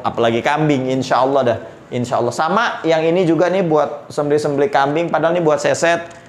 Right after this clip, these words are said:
atau buat di dapur, tapi udah kita asah speknya, spek sembelih. Insya Allah bisa enak banget buat motong kambing. Eh, gitu aja. Eh, ada ininya sebenarnya nih, bajunya ini kita lupa, eh, lupa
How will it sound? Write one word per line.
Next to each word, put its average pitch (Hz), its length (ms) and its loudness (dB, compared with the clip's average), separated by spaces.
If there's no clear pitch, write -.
atau 131 240 0
buat 139 160 2
di 139 140 2
dapur, 165 320 2
tapi 170 320 2
udah 151 160 2
kita 151 260 0
asah 139 240 2
speknya, 139 460 -4
spek - 240 -6
sembelih. 135 640 -2
Insya 131 340 0
Allah 151 460 2
bisa 127 480 2
enak 127 340 0
banget 120 300 -2
buat 123 180 2
motong 117 460 -2
kambing. 113 400 0
Eh, 139 840 2
gitu 160 160 4
aja. 175 340 2
Eh, 170 160 2
ada 180 160 2
ininya 202 320 4
sebenarnya 175 400 2
nih, 131 200 2
bajunya 139 680 2
ini 147 240 0
kita 160 480 0
lupa, - 480 0
eh, 120 240 4
lupa 117 320 0